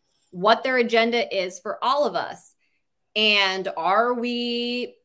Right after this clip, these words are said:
poised to actually confront it? Do we even totally understand it? I think the covid experience helped many of us, including, I think, you and me, Max, and, and a lot of our friends,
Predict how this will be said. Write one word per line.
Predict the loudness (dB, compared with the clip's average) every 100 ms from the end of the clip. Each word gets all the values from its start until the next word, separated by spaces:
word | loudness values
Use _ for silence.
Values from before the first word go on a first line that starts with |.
| _
poised | -8 -4 -2 -2 -4
to | -2
actually | -2 -4 -8
confront | -8 -10 -8 -8 -8
it? | -8 -10 -12 _ -12
Do | -8 -6
we | -6
even | -6 -6 -6
totally | -6 -8 -6 -4
understand | -4 -6 -10 -8 -6 -6 -6
it? | -8 -12 _ _ _ _ _ _ _ _ _ _
I | 2 2
think | 0 -4 -4
the | -6
covid | -6 -4 -4 -2
experience | -4 -6 -6 -4 -2 -2 -2 -4 -6 -12
helped | -6 -4 -4 -6 -20 _ _ _ -6
many | -2 0 0
of | 0
us, | 0 -2 -6 -14 -18 -20 _ _
including, | -12 -8 -4 -2 -2 -4 -6 -6
I |
think, | -6 -6
you | -6
and | -6
me, | -4 -4
Max, | -2 0 0 -4 -12 -12
and, | -8 -8 -6
and | -6
a | -2
lot | 0 2
of |
our | 2 0
friends, | -2 0 0 0 -4 -12